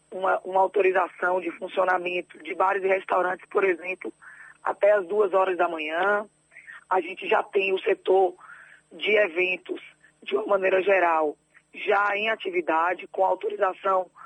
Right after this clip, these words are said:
da realização de eventos sociais, né? Tivemos também a liberação nos eventos sociais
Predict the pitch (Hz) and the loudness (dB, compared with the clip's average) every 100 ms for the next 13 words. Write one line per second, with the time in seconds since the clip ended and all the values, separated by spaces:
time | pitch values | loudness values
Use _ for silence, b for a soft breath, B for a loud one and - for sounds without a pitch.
0 | B B 185 185 185 185 180 - 185 180 | B B 0 2 2 0 -2 -2 -2 2
1 | 190 165 185 185 - _ - 220 214 - | 2 2 0 -4 -12 _ -2 0 0 0
2 | 175 156 165 185 - _ _ - 180 190 | 2 2 0 -2 -8 _ _ -10 -4 -2
3 | 247 _ B B B - 208 185 208 208 | -4 _ B B B -8 -4 -2 -2 -4
4 | - 196 196 196 185 185 185 - 185 185 | -2 0 0 0 0 0 -2 -4 -2 -2
5 | 180 B B _ 196 214 240 214 190 190 | -2 B B _ -4 -2 0 0 0 -4
6 | - 185 - 185 165 165 | -2 -2 0 2 2 0